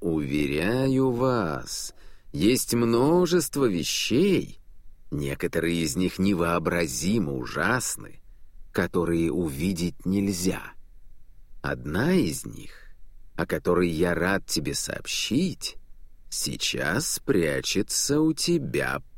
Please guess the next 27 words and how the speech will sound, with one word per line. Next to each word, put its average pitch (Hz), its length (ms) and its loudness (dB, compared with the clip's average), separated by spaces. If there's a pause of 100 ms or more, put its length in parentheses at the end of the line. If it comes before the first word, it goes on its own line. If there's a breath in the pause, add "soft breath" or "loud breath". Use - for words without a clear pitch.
под 90 280 2
кроватью. 117 1200 -2 (1400)
История 214 840 6
о 135 160 4
девочке, 170 640 4
которая 143 460 6
пропала 123 640 4
в 101 60 4
ярмарочном 95 840 4
доме 92 280 4
с - 100 -2
привидениями, 76 1080 0 (600)
потому 67 300 -4
что - 200 0
не 98 160 4
все 90 400 2
могут 62 360 -6
позволить 71 500 0
себе 60 300 -2
особняк, 95 720 0 (760)
обрела 123 400 4
ещё 185 400 4
большую 185 540 6
популярность 156 800 4
в 120 60 6
этом 131 280 4
году, 104 420 4